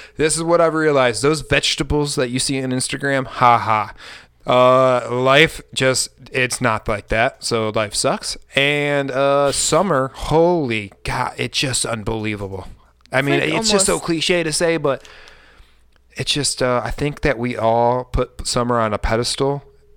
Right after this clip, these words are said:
Speaker 1: So it's like any great thing. You, like, okay, everyone's got a favorite food, right? And they just talk about it. They talk about it. They talk about it. And then when they eat it, it's like, "Oh, that just went too quick." You know? And I think people do that with summer 'cause the weather sucks in Michigan.
Speaker 2: Yeah.
Speaker 1: And it's like, summer,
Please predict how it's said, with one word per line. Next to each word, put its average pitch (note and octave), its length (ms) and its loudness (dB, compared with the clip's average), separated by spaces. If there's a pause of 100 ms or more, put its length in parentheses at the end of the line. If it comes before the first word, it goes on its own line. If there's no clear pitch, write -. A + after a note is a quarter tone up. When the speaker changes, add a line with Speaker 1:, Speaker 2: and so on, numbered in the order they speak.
(140)
Speaker 1:
So A2+ 360 0
it's A#2 220 -4
like C#3+ 180 0
any A#2+ 240 -2
great G#2+ 360 -4
thing. G2+ 320 -6 (480)
You, A#2+ 140 0
like, C3 200 2
okay, C3 220 0
everyone's C#3 340 2
got B2+ 140 4
a A2+ 40 0
favorite B2+ 360 0
food, A#2+ 240 0
right? A2+ 240 0 (400)
And A2+ 120 -2
they B2 60 0
just A#2+ 240 -2
talk A2+ 220 0
about B2 240 4
it. B2 100 -4
They G#2+ 80 -6
talk A#2+ 180 2
about A#2+ 180 2
it. A2+ 40 0
They G#2+ 60 -4
talk A#2 100 2
about B2+ 100 0
it. - 40 0
And C3 80 -2
then D#3 80 2
when E3 80 2
they C#3+ 60 0
eat D#3 280 -2
it, A3 340 0 (220)
it's - 160 -4
like, D3+ 360 0 (240)
"Oh, C#3+ 200 4
that C#3+ 120 4
just A#2+ 140 -6
went A#2+ 140 -2
too G#2 100 -8
quick." - 400 -12 (560)
You A2+ 100 0
know? C3 240 2
And C3 80 0
I C#3 60 0
think C#3 200 0
people D3 200 0
do D3 120 2
that D3 120 6
with C3 80 -2
summer D3 320 0
'cause A#2 220 -2
the A#2+ 80 0
weather A#2 260 2
sucks - 320 -2
in G#2 80 -4
Michigan. G#2 400 -6 (580)
Speaker 2:
Yeah. G#3 520 -8 (100)
Speaker 1:
And B2 140 0
it's A#2 120 -2
like, A2+ 200 -4
summer, B2 360 -2